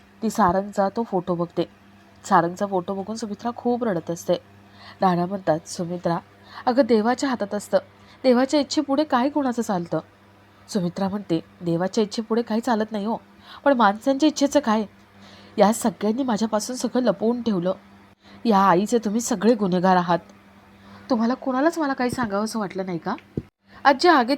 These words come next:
तेल घालण्याचं काम करतात. आजी म्हणतात, "हो ना, या घरातली माणसं खूप विचित्र आहे आणि मेन म्हणजे ही तुझी लाडकी जानकी आणि ऋषिकेश,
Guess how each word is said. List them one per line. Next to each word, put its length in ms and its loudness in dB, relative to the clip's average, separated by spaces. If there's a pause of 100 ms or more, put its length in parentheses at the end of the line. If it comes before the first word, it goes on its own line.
तेल 160 2
घालण्याचं 360 -2
काम 220 -6
करतात. 320 -2 (280)
आजी 240 -4
म्हणतात, 400 -2
"हो 260 0
ना, 280 0 (400)
या 240 6
घरातली 420 0
माणसं 540 0
खूप 220 -2
विचित्र 360 -4
आहे 120 0 (580)
आणि 140 4
मेन 260 -2
म्हणजे 320 -4
ही 240 -2
तुझी 280 -4
लाडकी 340 0
जानकी 340 2
आणि 120 -4
ऋषिकेश, 580 -6